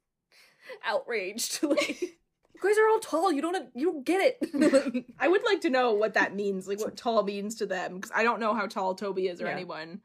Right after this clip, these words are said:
Speaker 1: But Toby's, like, for sure, he and Jake are probably the shortest, yeah?
Speaker 2: Yeah, probably. Do you, are you familiar with Cody Ko and Noelle Mil-, Miller?
Speaker 1: Why does everyone ask me if I'm familiar with Cody Ko? <laughs>
Speaker 2: I don't know.
Speaker 1: I am,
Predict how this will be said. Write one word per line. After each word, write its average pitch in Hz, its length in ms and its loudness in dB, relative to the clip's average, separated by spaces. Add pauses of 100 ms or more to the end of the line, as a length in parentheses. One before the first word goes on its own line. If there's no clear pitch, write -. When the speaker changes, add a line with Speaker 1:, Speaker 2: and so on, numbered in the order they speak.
(140)
Speaker 1:
But 233 180 0
Toby's, 262 380 2
like, 220 160 -4 (500)
for 262 140 -4
sure, 208 720 -2 (160)
he 269 220 -6
and 226 100 -4
Jake 214 240 -2
are 190 80 0
probably 190 240 -6
the 156 80 -8
shortest, 156 440 -8
yeah? 190 220 -6 (420)
Speaker 2:
Yeah, 190 480 2 (100)
probably. 175 540 -4
Do 214 100 -6
you, 277 220 -2
are 208 80 0
you 294 80 0
familiar 415 300 -4
with 320 160 -6
Cody 190 280 0
Ko 180 480 -6 (220)
and 185 180 -6
Noelle 175 260 -2
Mil-, 170 220 -12
Miller? 185 380 -6 (420)
Speaker 1:
Why 311 160 -16
does 415 200 -16
everyone 285 260 -16
ask 226 240 -16
me 233 80 -10
if 214 80 -14
I'm 190 120 -14
familiar 185 360 -14
with 170 160 -12
Cody 185 280 -14
Ko? 214 300 -18 (340)
<laughs> - 400 -14
Speaker 2:
I 165 100 0
don't 196 200 -2
know. 160 280 -12 (220)
Speaker 1:
I 240 60 -2
am, 226 600 -2